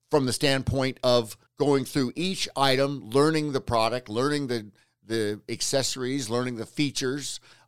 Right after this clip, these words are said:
on the vehicle and what you can and cannot get, and then ultimately paying for what you want and not paying for what you don't want.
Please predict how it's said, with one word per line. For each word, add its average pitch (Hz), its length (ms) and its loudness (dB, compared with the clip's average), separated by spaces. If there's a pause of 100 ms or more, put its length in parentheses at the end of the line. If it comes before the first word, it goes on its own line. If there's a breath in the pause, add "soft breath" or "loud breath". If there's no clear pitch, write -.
on 143 260 2
the 139 80 0
vehicle 104 420 -2
and 104 140 -4
what 120 240 0
you 113 100 -6
can 120 440 -6
and 98 120 -6
cannot 117 480 -2
get, 92 360 -10 (340)
and 117 100 -8
then 117 80 -2
ultimately 123 580 2 (200)
paying 185 480 4
for 123 160 0
what 120 240 4
you 117 140 -2
want 120 320 2
and 131 160 -2
not 139 240 0
paying 160 240 0
for 147 80 -4
what 185 160 4
you 208 80 -4
don't 202 260 6
want. - 380 -2